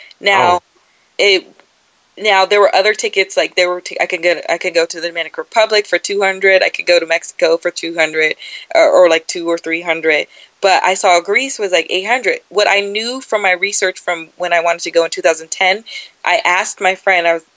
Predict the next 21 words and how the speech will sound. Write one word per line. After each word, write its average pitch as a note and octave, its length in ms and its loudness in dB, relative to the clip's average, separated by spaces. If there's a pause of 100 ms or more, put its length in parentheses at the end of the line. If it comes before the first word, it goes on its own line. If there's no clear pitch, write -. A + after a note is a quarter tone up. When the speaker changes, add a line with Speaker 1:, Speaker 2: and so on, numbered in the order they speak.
Speaker 1:
'cause F3 160 -4
she, G3+ 420 -4 (160)
her F#3+ 180 4
husband, F#3 520 0 (160)
um, D#3 360 -2
works F#3 300 2
there D#3+ 280 2
still, D#3+ 440 2
so E3 140 -2
he F3 120 -4
goes F3 180 4
back D#3+ 200 -2
and D#3+ 80 -12
forth. E3+ 360 0 (320)
And D#3 80 -2
I E3 40 0
said, D#3+ 280 0 (320)
"What's F#3 320 2
a F3+ 60 0
good E3 240 -2
price?" E3 460 -2